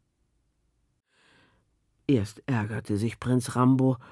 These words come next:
weil er auf eine falsche Prinzessin reingefallen war. Aber das legte sich schnell.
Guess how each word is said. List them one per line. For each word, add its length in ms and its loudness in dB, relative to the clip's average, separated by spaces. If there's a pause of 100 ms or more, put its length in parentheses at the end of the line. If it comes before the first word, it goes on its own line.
(240)
weil 420 2
er 360 2
auf 180 -4
eine 240 0
falsche 460 -2
Prinzessin 640 -2
reingefallen 800 -6
war. 280 -6 (460)
Aber 220 -2
das 180 -4
legte 320 -6
sich 220 -8
schnell. 320 -2